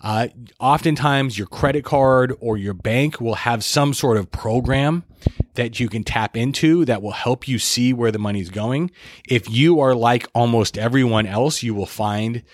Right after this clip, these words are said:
that you were spending way more money on eating out than you realized, right? So I'm just gonna tell you that right now. There's other apps that can track your spending. I,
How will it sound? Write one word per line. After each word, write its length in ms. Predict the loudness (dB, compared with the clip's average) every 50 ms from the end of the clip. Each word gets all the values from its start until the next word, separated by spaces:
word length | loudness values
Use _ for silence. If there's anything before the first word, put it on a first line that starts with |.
| -20 -20 _ _ _
that 180 | -4 -2 -2 0
you 120 | 0 0
were 80 | 0 -2
spending 540 | -2 -2 -2 0 0 0 0 0 -2 -2 0
way 240 | 2 4 4 4 4
more 200 | 4 4 4 4
money 280 | 4 4 4 4 2
on 100 | 2 2
eating 340 | 0 0 0 0 0 0 -2
out 280 | -2 -2 -2 -2 -4 _
than 200 | -8 -4 -2 -2
you 120 | 0 -2 -2
realized, 580 | -4 -6 -8 -8 -10 -12 -14 -14 -14 -16 -18 _ _ _ -12
right? 260 | -10 -8 -8 -8 -8
So 80 | -6 -4
I'm 80 | -2
just 140 | -2 -2 -2
gonna 100 | -2 -2
tell 220 | -2 -2 -2 0 0
you 100 | 0 -2
that 220 | -2 -4 -6 -8
right 240 | -10 -10 -10 -10 -10
now. 280 | -12 -12 -12 -14 -18 _ _ _ _ _ _ _ -20 -20 _ _ _ _ _ _ _ _ _ _ _ _ 0
There's 240 | 2 2 2 2 0 0
other 220 | 2 2 2 2
apps 300 | 2 0 0 0 0 0
that 140 | -4 -6 -4
can 120 | -4 -6
track 360 | -6 -6 -4 -4 -4 -4 -4
your 80 | -6 -8
spending. 380 | -8 -6 -6 -6 -4 -4 -6 -4
I, 220 | -4 -2 -4